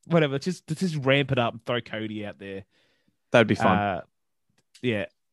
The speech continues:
Speaker 1: Mitch Moses is
Speaker 2: Oh,
Speaker 1: likely.
Speaker 2: fuck off. It's so annoying. Why? In what world is he better than Adam Reynolds or Cody Walker?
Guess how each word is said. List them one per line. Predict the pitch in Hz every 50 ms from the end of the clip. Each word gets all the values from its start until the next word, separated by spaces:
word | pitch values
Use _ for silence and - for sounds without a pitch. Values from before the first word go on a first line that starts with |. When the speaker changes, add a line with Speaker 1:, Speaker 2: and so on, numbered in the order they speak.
| _ _ _
Speaker 1:
Mitch | - 156 185 180 -
Moses | 156 147 139 143 151 131 143 131 - - - - - _ _ _ -
is | 123 110 -
Speaker 2:
Oh, | 113 113
Speaker 1:
likely. | 110 117 120 - - 185 196 226
Speaker 2:
fuck | 226 -
off. | 120 120 110 - - - -
It's | - - -
so | - 233 254 269
annoying. | 277 240 202 190 196 214 208 185 131 104 104
Why? | 123 156 196 220 233 240 226 202 147 110 92 92 - _ _
In | 165 202 220
what | 240 262 262
world | 233 247 247 254 226
is | 208
he | 233 208
better | - - 185 190 202
than | 190 196 190
Adam | 180 170 165 160
Reynolds | 160 160 170 156 131 120
or | - 151 160 170 165 170 - - _
Cody | - 160 143 139 127
Walker? | 117 107 104 - - 85 80